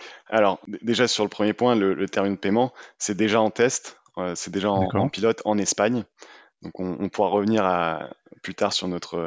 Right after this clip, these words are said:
Speaker 1: implantation internationale.
Speaker 2: Mhm.
Speaker 1: Et donc, on a, on a déjà les terminaux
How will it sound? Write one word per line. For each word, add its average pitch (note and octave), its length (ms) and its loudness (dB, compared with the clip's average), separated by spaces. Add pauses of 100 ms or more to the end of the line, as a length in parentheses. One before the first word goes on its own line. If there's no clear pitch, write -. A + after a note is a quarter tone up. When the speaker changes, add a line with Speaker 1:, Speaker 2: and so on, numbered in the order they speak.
Speaker 1:
implantation F#2 560 -4
internationale. G2 600 -2 (260)
Speaker 2:
Mhm. A#2 240 2
Speaker 1:
Et F2+ 60 -8
donc, F#2+ 200 -6
on F#2 100 -2
a, F2 220 0
on F2 100 -6
a F2+ 60 -2
déjà G2+ 280 0
les F#2+ 200 -2
terminaux G2 380 -2